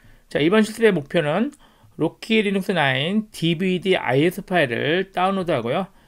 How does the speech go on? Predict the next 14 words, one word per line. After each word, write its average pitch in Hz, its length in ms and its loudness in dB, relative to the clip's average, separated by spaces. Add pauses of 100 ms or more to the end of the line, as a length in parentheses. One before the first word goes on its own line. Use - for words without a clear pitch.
(160)
그 - 140 -4
파일을 220 560 2
이용해서 147 720 0
서버 202 440 -2
가상 139 300 -2
머신을 151 540 -2
설치하는 190 500 -4
것입니다. 117 480 -6 (720)
자, 123 160 -4
실습과 240 480 0
함께 196 480 4
진행을 151 440 -2
해보도록 131 440 -4
하죠. 127 440 -2